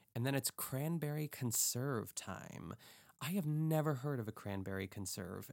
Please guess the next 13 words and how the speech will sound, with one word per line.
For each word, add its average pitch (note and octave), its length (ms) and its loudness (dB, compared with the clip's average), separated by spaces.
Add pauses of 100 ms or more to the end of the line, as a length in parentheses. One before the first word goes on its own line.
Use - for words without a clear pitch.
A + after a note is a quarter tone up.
but A#2 140 0
she B2 100 0
says G3+ 240 0
she's A#2+ 160 0
been A#2+ 160 2
making B2 280 2
it A#2 100 0
for, G#2+ 100 2
like, G2 220 2
thirty C#3+ 420 -2
years. G#2+ 460 -2
So, G2+ 500 2
um, G2 280 -2